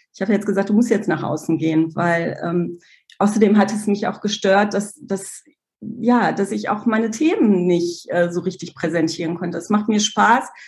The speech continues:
über die Dinge zu sprechen, die ich gut finde. Und das Erste, was ich gemacht habe, nachdem ich versucht habe, mein Feed oder, oder ein Design für mein Konzept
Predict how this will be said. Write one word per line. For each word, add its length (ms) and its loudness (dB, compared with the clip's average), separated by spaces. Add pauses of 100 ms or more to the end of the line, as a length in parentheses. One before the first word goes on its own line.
(160)
über 160 4
die 140 4
Dinge 260 4
zu 140 -10
sprechen, 360 -2
die 60 4
ich 100 -8
gut 220 -4
finde. 340 -4
Und 240 -4 (280)
das 120 0
Erste, 380 2
was 120 2
ich 140 -8
gemacht 420 0
habe, 160 -2
nachdem 360 2
ich 300 -2
versucht 340 -2
habe, 120 0
mein 180 0
Feed 440 -2
oder, 600 -4
oder 120 2
ein 140 6
Design 520 4
für 140 -6
mein 260 -2
Konzept 500 -4